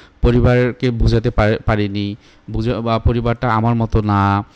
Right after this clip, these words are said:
অথবা পরিবারের লোকজন আমাকে বিশ্বাস করে না, পরিবারের, আহ, উম, জায়গাতে আমার কোনো, আহ, অস্তিত্ব নেই, এই ধরনের নেগেটিভ চিন্তা থাকে।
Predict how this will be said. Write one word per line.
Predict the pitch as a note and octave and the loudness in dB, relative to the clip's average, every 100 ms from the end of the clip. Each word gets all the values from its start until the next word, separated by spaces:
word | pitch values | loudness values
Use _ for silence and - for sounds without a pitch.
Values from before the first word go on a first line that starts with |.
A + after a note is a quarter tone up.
| - - | -20 -12
অথবা | A2+ A2+ B2 | -8 -6 -6
পরিবারের | A#2+ A#2+ A#2+ B2 A#2 | -4 -4 -2 -2 -2
লোকজন | A2+ A2+ B2+ | -2 -2 -2
আমাকে | A#2+ A#2+ C3 | -2 -2 -4
বিশ্বাস | A2+ G#2+ - C3+ - | -4 -6 -4 -4 -4
করে | A2 G#2+ | -4 -2
না, | G#2 G#2 | -2 -4
পরিবারের, | G2+ A2+ A2+ A#2 A#2+ A#2+ | -2 -2 -2 -2 -2 -4
আহ, | - F#2 G#2+ G#2 G2+ | -6 -4 -2 -2 -2
উম, | D#2+ G2 G2 E2+ G#2 | -4 -6 -8 -8 -2
জায়গাতে | A#2 A#2 A#2 A#2+ | -2 0 -2 -4
আমার | A2+ A2+ | -4 -6
কোনো, | A#2 A#2 A#2 - - - | -8 -6 -8 -10 -20 -18
আহ, | - A2+ A2 | -10 -6 -2
অস্তিত্ব | A#2+ - B2+ - A#2 | -2 -2 -4 -2 -2
নেই, | G#2 G2+ G2+ G2 - _ _ _ - | 0 0 -2 -6 -14 _ _ _ -4
এই | D#3 | -2
ধরনের | D#3+ D3+ D#3+ | 2 2 2
নেগেটিভ | D#3 B2+ C3 C3+ | 0 -2 -4 -4
চিন্তা | D3 C#3+ | -2 -2
থাকে। | B2+ G#2+ A2 A#2 | -2 -2 -2 -6